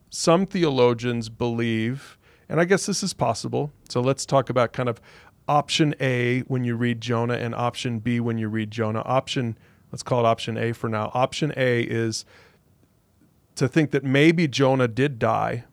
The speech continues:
in the fish. You know, if you read chapter two, we saw this in week two of this series.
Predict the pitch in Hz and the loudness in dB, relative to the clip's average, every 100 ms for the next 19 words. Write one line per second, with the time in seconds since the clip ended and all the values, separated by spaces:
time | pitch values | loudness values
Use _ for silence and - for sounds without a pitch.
0 | _ _ _ - 120 120 - 170 104 - | _ _ _ -8 -4 -2 2 2 2 -4
1 | - _ _ _ _ _ _ _ _ - | -12 _ _ _ _ _ _ _ _ -6
2 | 147 131 135 143 143 147 139 - 127 - | -2 0 2 4 4 4 4 2 -4 0
3 | 143 131 127 - 127 123 123 - 120 120 | 2 2 0 0 2 2 -2 -4 -4 -4
4 | 117 - 127 113 110 - 127 123 117 | -4 -4 -2 -2 -4 -4 -2 0 -2